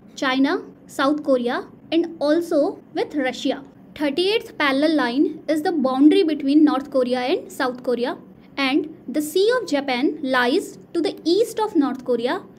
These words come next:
and Yellow Sea lies to the west of North Korea. Hence, the correct answer to this question is option B. And in the year twenty fourteen, U P S C had asked a question on ten degree channel. So the correct answer to this P Y Q is option A.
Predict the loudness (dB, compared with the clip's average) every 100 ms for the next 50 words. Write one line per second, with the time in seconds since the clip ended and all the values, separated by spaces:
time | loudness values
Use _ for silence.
0 | -16 -4 2 4 4 4 4 2 2 4
1 | 4 2 0 0 0 0 -2 -4 -2 -2
2 | 0 -2 -4 -6 -6 -6 -12 -18 -14 -6
3 | -2 -2 -2 -4 0 -2 0 0 0 2
4 | 0 0 -4 -2 -2 -2 -2 0 -2 -4
5 | -6 -4 4 4 4 0 -4 -14 -20 -16
6 | -6 0 0 2 0 0 0 -2 0 2
7 | 2 0 -2 0 0 2 0 0 -2 -2
8 | -2 -2 -2 -4 -4 -6 -4 -4 -4 0
9 | 0 0 -2 -6 -8 -2 0 0 0 -2
10 | -2 -4 -4 -8 -12 -20 -20 -10 -4 -2
11 | 0 0 0 -2 -2 -2 -2 -4 -4 0
12 | 2 2 0 0 0 0 -2 -8 -8 -6
13 | -6 -4 -8